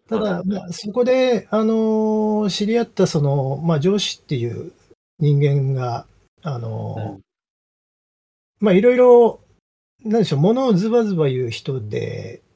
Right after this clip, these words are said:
Speaker 1: あの、
Speaker 2: うん。
Speaker 1: 僕の欠点とかをストレートにこう、針、針で刺すようにこう、ピンでついてくる人だったので、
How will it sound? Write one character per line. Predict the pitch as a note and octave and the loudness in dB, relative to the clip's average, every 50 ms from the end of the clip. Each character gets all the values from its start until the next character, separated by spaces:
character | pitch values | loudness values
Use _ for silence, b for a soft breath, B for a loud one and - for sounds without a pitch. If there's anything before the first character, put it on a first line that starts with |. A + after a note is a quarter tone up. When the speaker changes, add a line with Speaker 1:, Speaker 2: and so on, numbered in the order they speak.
| _ _ _ | _ _ _
Speaker 1:
あ | - C#3+ | -6 -6
の、 | B2+ B2+ A#2+ - - - _ _ _ _ | -6 -6 -8 -10 -12 -14 _ _ _ _
Speaker 2:
う | A2 G#2+ | -6 -2
ん。 | |
Speaker 1:
僕 | - F#3 F#3 A#3+ | -2 -2 -2 -2
の | B3 C4 B3 | -4 -4 -6
欠 | - A#3+ F#3+ | -6 -8 -10
点 | - - C4 C4 B3 A3 | -6 -6 -4 -4 -4 -4
と | - _ _ _ - F3+ | -6 _ _ _ -2 0
か | D3+ - A#2+ | 0 0 -2
を | A#2 | -2
ス | - - - | -4 -6 0
ト | - A3 | 2 2
レ | A#3 A#3+ | 2 2
ー | A#3 | 2
ト | - - F3 | 2 0 0
に | C#3 A#2 A2 | 0 0 -2
こ | - - B2+ A2+ A2 A#2+ D#3 - | -4 -6 -4 -4 -6 -8 -12 -16
う、 | _ _ _ _ _ _ _ _ | _ _ _ _ _ _ _ _
針、 | - - - A#3 A#3+ A3 F3+ D3 - | -6 -2 0 0 0 0 -2 -4 -6
針 | - - A#3 A#3 | -2 0 0 4
で | F3+ D3+ C#3+ | 4 2 4
刺 | - G#3 F#3+ | 2 0 0
す | - - | 2 2
よ | F#3 D#3 B2+ | 2 2 2
う | |
に | A2 A2 A#2 | 2 -2 -6
こ | - - A#2+ A#2 - A#2+ - | -8 -8 -8 -6 -6 -8 -8
う、 | _ | _
ピ | - G#3+ A#3+ | -4 0 2
ン | A3+ F3+ | 2 2
で | D3 B2+ | 2 2
つ | - - | 2 0
い | G#3 C#3+ | 0 0
て | C#3+ - | 0 -2
く | - | -2
る | A#2+ A#2 | -4 -4
人 | A2 - - A#2+ A2+ | -6 -4 -4 -4 -4
だ | B2+ | -4
っ | - - | -8 -10
た | - G#2 | -12 -12
の | F2 G#2+ | -10 -8
で、 | A2 B2 A#2+ - - - | -6 -6 -6 -6 -8 -14